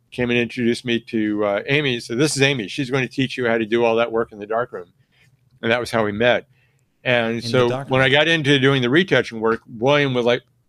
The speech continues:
Speaker 1: "Why in heaven's name would you ever want to just become a computer jockey following somebody else's orders for that?" And now,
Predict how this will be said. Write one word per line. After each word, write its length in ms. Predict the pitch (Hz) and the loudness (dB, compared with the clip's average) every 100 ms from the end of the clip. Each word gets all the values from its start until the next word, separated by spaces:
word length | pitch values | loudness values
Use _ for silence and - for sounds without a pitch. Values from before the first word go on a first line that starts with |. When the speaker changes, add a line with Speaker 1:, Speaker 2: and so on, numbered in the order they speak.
| _ | _
Speaker 1:
"Why 220 | 131 180 | 2 4
in 60 | 170 | 4
heaven's 240 | 160 135 | 2 2
name 180 | 151 139 | 2 4
would 220 | 120 113 | 2 2
you 120 | 143 | 2
ever 140 | 135 135 | 4 2
want 220 | 123 131 | 2 0
to 60 | |
just 280 | 113 127 - | -4 -8 -10
become 240 | - 131 117 | -6 -4 -4
a 40 | |
computer 500 | - 107 - 156 143 | -8 -18 -4 0 2
jockey 520 | 104 110 110 117 110 - - _ | 4 2 2 0 -6 -8 -20 _
following 240 | 123 127 120 | -2 0 0
somebody 380 | 131 135 135 | 0 2 4
else's 320 | 131 123 120 113 | 4 2 0 2
orders 480 | 135 127 85 - - _ _ _ _ _ _ | 4 2 -2 -10 -20 _ _ _ _ _ _
for 80 | 110 | -2
that?" 260 | 104 98 - | -2 -2 0
And 320 | 127 123 113 _ _ _ _ _ _ | 0 0 -4 _ _ _ _ _ _
now, 500 | 117 147 139 117 127 | -2 0 0 -2 -6